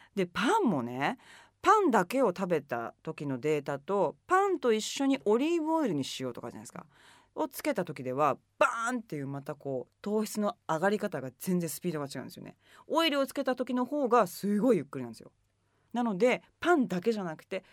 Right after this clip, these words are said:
マーガリンとかバターとかオイルを絶対つけた方がいいとか、そういうのもあったりとか、あとワインは痩せる。赤じゃなくて白ワインだったら痩せるとか。やっぱ全部はその糖質がどれだけあって、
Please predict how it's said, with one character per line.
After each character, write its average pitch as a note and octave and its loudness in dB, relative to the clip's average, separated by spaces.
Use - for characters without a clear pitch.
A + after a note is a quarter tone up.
マ A#3 6
ー - 2
ガ F3 -4
リ C#3 -4
ン B2+ -6
と B2 -12
か C#3+ -6
バ F3 -2
タ F3 -8
ー D3 -10
と D3 -14
か - -12
オ E3 -4
イ - -6
ル E3 -6
を E3 -4
絶 C#3+ -12
対 C#3+ -16
つ C#3 -20
け - -16
た B2 -14
方 A2+ -16
が A#2+ -14
い - -14
い A2+ -16
と - -20
か、 B2+ -16
そ - -6
う A3 0
い - -2
う G#3 -2
の F#3 -4
も C3 -6
あ - -6
っ B2+ -8
た - -14
り A#2+ -8
と - -18
か、 F3+ -4
あ F3+ -2
と F3 -4
ワ B3 4
イ C#4+ 4
ン G#3 0
は A3 0
痩 C3+ -6
せ C3 -10
る。 A3 -14
赤 - 2
じ C#3+ -4
ゃ D#3+ -4
な C3+ -4
く - -14
て - -12
白 G#3 -4
ワ A#3 0
イ B3 -2
ン A#3+ -4
だ B3+ -2
っ - -10
た D#4+ -4
ら D4 0
痩 E3 0
せ C#3+ -8
る A2+ -10
と - -14
か。 - -10
や - -8
っ - -20
ぱ B3 2
全 G4+ -2
部 F4+ 0
は E4+ 2
そ D4 -6
の B3+ -2
糖 C4 -4
質 C4 -10
が C4+ 0
ど B3+ 0
れ B3 0
だ A#3+ -4
け B3+ -4
あ B3+ -2
っ C4 -10
て、 E4 -10